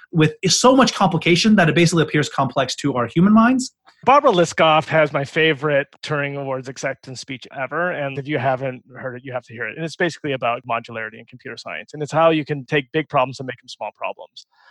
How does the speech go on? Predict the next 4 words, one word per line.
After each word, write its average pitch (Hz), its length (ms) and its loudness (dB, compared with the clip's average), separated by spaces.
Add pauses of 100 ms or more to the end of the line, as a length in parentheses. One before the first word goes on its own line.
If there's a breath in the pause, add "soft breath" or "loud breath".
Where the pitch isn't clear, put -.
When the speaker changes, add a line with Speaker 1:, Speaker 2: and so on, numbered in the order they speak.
(280 soft breath)
Speaker 2:
Like 156 260 2
engineering 139 1200 -4
with 131 480 0 (140)
modularity, 147 1000 0